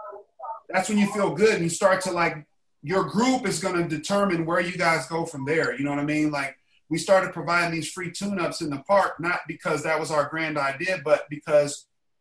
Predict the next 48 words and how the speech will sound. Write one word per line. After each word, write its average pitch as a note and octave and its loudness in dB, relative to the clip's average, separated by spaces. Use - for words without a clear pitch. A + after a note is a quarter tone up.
we F3+ -4
wanted G3 0
to E3+ -8
stop F#3 2
having F#3+ 4
flat F#3 0
tires F#3+ 6
and D#3 -8
chains G3 0
come E3 -4
off D3+ 2
one E3 -2
mile D#3+ 2
into E3 -4
the D3+ -4
ride. - 0
So - -6
we D#3 -2
started D#3+ 0
saying, D#3 -2
"Look, D#3+ 0
one D#3 -4
half F#3+ 0
an G3 -2
hour F#3+ 6
before F#3+ 2
we F3 -4
ride, F3+ 4
we're E3+ -4
gonna D#3+ -2
check." F#3 2
And D3+ -4
then D#3+ -4
all E3+ 2
of A3 -4
a - -8
sudden, F#3 0
people E3 -8
in D3 -2
the C#3 -4
park G#3 0
started C#3 -4
coming, D#3 -6
"Hey, D#3+ -2
can D3+ -4
you B2 -6
help E3+ -4
me?" F3 -8